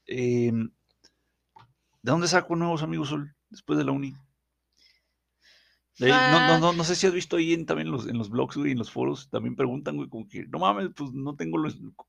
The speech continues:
Speaker 1: amigos del, del, de la prepa, de la uni. Como señor, güey, casado y con familia, ¿de dónde saco amigos nuevos, güey?"
Speaker 2: Creo que es difícil, pero no es imposible. Mientras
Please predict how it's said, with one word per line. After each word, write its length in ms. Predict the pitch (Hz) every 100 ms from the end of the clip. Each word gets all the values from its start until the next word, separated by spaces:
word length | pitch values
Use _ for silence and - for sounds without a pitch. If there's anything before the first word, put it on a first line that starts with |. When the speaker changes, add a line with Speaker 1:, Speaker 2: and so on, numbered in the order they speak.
| -
Speaker 1:
amigos 400 | 120 127 147 147
del, 240 | 131 113 107
del, 200 | 113 104
de 120 | 113
la 400 | 110 - 104 - _ _ _ _ -
prepa, 320 | 143 151 156
de 80 | 143
la 160 | 135
uni. 300 | 135 147 165 _ _ _ _ _ _ _ _ _ _
Como 220 | - 135 127
señor, 440 | 123 120 131 147
güey, 200 | 160 147
casado 420 | 135 123 135 143
y 60 | 151
con 160 | 147
familia, 240 | 135 143 -
¿de 180 | - 135
dónde 160 | 160
saco 280 | 147 151 151
amigos 260 | 147 139 131
nuevos, 360 | 143 156 127
güey?" 160 | 120 113 - _ _ _ _ _ _ _ _ _ _ - 185
Speaker 2:
Creo 320 | - 240 240 254
que 80 | 285
es 280 | 262 220
difícil, 800 | 214 240 - 208 - 240 269 302 _ _ _ _ _ _ _ _ _ _ _
pero 240 | 208 196 190
no 120 | 190
es 140 | 190 214
imposible. 720 | 208 196 185 185 175 170 170 _ _ _ _ _ _ _ _ _ _
Mientras 920 | 185 208 208 196 202 202 196 202 _